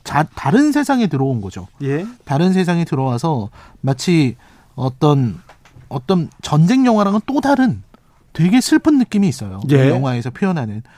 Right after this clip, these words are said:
Speaker 1: 그리고 택시가 광주 시내로 들어갈 때 송강호 배우가 정말 이해할 수 없다는 표정으로 주변을 둘러보고 있을 때
Speaker 2: 네.
Speaker 1: 그때 이제 저희가 영화관에서 이거 볼 때는 그 장면에서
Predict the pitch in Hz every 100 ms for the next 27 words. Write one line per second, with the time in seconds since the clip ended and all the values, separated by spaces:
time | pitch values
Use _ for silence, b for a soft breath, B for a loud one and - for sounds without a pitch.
0 | B B B - 175 180 165 147 - 220
1 | - 190 185 135 143 170 170 160 151 131
2 | 127 123 135 202 202 180 160 135 107 90
3 | 127 127 127 117 113 185 B B B B
4 | 139 170 180 127 160 262 269 254 196 -
5 | 160 156 175 156 147 131 127 127 135 135
6 | 123 127 123 120 113 - 101 - 165 98
7 | 147 135 123 B - 127 202 139 131 131
8 | 110 - _ _ - - 123 - 139 143
9 | 117 123 147 131 127 110 110 98 98 98
10 | 120 87 - b b - 185 196 180 165
11 | 151 139 107